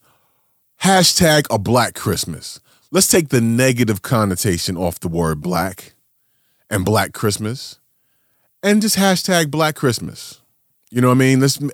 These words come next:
put a, a, a, a, uh, a, a positive image, you know what I'm saying, out in the ethos. And, you know, let's see if it takes off. I, I, I, I just,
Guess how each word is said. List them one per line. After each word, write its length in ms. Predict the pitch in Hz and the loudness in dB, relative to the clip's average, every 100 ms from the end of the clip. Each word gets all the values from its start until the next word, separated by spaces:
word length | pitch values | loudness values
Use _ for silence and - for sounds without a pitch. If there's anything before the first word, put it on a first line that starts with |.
| - - | -10 -2
put 160 | 175 | 2
a, 140 | 143 131 117 | 4 2 -4
a, 80 | - | -4
a, 160 | 113 107 - - | -4 -4 -10 -4
a, 300 | 123 120 110 | 2 4 4
uh, 140 | 104 101 - | 2 0 -2
a, 80 | 98 - | -8 -6
a 80 | 104 | -8
positive 560 | - 151 143 117 101 - | -2 -2 0 -2 -4 -4
image, 540 | 95 82 80 - - _ _ _ _ _ _ _ _ - | -4 -4 -6 -10 -16 _ _ _ _ _ _ _ _ -8
you 100 | 98 | -6
know 40 | |
what 40 | |
I'm 40 | 92 | -2
saying, 580 | 101 90 87 82 78 78 _ _ _ | -2 -2 -4 -6 -8 -12 _ _ _
out 180 | 104 101 | -2 0
in 60 | 92 | -2
the 140 | - | -2
ethos. 520 | 95 - 73 - - - _ _ _ _ _ _ _ | -4 -4 -10 -10 -16 -16 _ _ _ _ _ _ _
And, 640 | - 139 139 139 135 135 123 _ - | 0 2 4 4 2 0 -6 _ -6
you 120 | 262 | -2
know, 100 | 269 | 0
let's 160 | 165 185 | 0 0
see 140 | 185 | 2
if 100 | 170 | 2
it 80 | 165 | 2
takes 260 | 175 160 - | 2 2 2
off. 280 | 151 80 - - | 2 2 -2 -4
I, 140 | 123 | -2
I, 160 | - 147 - 143 | 0 0 0 -2
I, 120 | 139 - - | -2 -2 0
I 80 | |
just, 300 | 160 160 - | 2 2 0